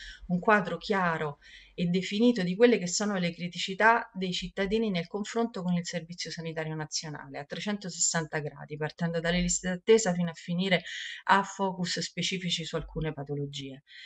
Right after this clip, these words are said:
Per quanto riguarda il tema dell'oncologia, che è da sempre uno dei, purtroppo, dei, eh, degli ambiti nei quali riceviamo maggiori segnalazioni, mm, queste, eh, che vi elenco, ma sono molte altre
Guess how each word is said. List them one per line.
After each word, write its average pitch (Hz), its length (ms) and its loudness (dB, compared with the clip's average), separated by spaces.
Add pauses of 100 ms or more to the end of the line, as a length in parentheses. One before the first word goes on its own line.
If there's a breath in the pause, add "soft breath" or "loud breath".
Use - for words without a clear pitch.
(360 loud breath)
Per 208 120 8
quanto 262 280 8
riguarda 185 760 4 (100)
il 170 180 0
tema 196 240 6
dell'oncologia, 160 840 2
che 165 120 2
è 160 80 0
da 160 140 0
sempre 170 680 2
uno 185 360 4
dei, 147 260 -4 (360)
purtroppo, 143 720 -2
dei, 147 420 -4
eh, 147 360 -6 (300 loud breath)
degli 160 300 2
ambiti 165 460 2
nei 147 160 -4
quali 180 260 2
riceviamo 156 540 0
maggiori 160 360 -2
segnalazioni, 202 720 2 (560 loud breath)
mm, 202 260 6
queste, 262 600 4
eh, 170 140 -2
che 185 140 0
vi 165 120 2
elenco, 180 480 6
ma 147 140 -4
sono 165 300 0
molte 185 420 2
altre 147 560 -2